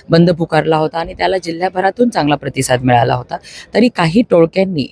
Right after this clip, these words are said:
ह्या बंदला गालबोट लागावं म्हणून, अ, दगडफेक केली, उद्रेकाचं स्वरूप, अ,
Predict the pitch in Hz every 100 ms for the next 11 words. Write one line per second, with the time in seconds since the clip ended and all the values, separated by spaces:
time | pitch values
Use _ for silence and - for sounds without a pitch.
0 | _ 143 151 170 170 143 135 151 160 143
1 | 135 147 - 131 127 135 131 123 135 -
2 | - _ _ - 147 - - - _ _
3 | _ 156 151 147 147 147 - 143 131 131
4 | - _ _ - 151 143 165 165 156 139
5 | 151 143 143 147 _ - 135 131 135